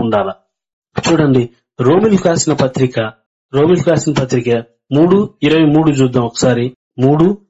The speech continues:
ఇరవై మూడు, అందరూ పాపం చేసి దేవుడు అనుగ్రహించు మహిమను పొందలేకపోతున్నారు. అందరూ, ఒకళ్ళు, దీంట్లో ఎక్సెప్షన్ ఏమీ లేదు.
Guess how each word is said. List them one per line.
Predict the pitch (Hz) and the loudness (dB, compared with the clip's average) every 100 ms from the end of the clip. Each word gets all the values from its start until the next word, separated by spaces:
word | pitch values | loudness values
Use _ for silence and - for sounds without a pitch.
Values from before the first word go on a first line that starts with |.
| _ 127 | _ -2
ఇరవై | 127 139 135 | 0 2 2
మూడు, | 131 120 104 _ _ _ _ 151 | 2 2 -2 _ _ _ _ -2
అందరూ | 170 214 240 240 | 0 2 0 0
పాపం | 202 196 196 185 | -2 -2 -2 0
చేసి | 185 170 | 0 0
దేవుడు | 151 156 165 | 0 2 2
అనుగ్రహించు | 165 156 151 151 147 | 2 2 0 -2 0
మహిమను | 135 135 143 139 | 0 0 0 -2
పొందలేకపోతున్నారు. | 127 127 139 135 127 - 123 120 120 113 107 - 123 | -2 -2 0 0 -4 -4 -6 -4 -8 -6 -8 -12 -12
అందరూ, | 170 233 214 127 - _ _ - | -8 -2 0 0 -4 _ _ -4
ఒకళ్ళు, | 131 143 160 160 165 165 _ | -4 0 2 2 0 -6 _
దీంట్లో | 135 190 190 | -6 -4 -2
ఎక్సెప్షన్ | 156 - 185 - 160 | -4 -2 -6 -2 0
ఏమీ | 151 | 2
లేదు. | 139 131 117 | 2 2 0